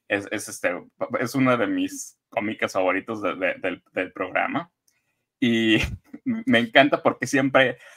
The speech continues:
ah, tiene estos perso-, eh, tan, ah, pues ella, ella fue la principal de, de Bridesmaids.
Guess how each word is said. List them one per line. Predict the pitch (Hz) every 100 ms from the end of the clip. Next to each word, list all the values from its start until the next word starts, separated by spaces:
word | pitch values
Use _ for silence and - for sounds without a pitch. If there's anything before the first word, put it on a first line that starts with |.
| -
ah, | 120 -
tiene | 131 135
estos | 156 147
perso-, | - - 107 -
eh, | 123 123
tan, | 127 131
ah, | 202 208
pues | 147 -
ella, | 170 180 170 160
ella | 147 165 156
fue | 160
la | 156 156
principal | 120 - 123 113 120
de, | 127 120 104 95 - _ _ _ _
de | 98 95 92 92 92 87
Bridesmaids. | 101 107 - - 214 - - -